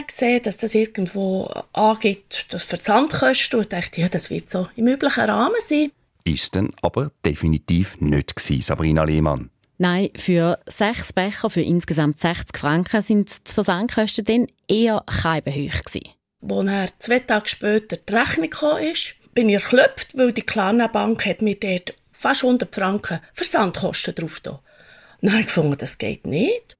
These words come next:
Speaker 3: Klarna, das ist die Firma, die die Rechnungen für verschiedene Online-Shops abwickelt, so auch für Frugo. Statt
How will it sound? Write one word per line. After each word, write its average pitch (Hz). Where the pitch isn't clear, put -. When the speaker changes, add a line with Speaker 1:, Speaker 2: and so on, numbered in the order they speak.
Speaker 3:
Klarna, 220
das 156
ist -
die 208
Firma, 202
die 143
die -
Rechnungen 170
für 143
verschiedene 165
Online-Shops 160
abwickelt, 214
so -
auch 151
für 269
Frugo. 156
Statt -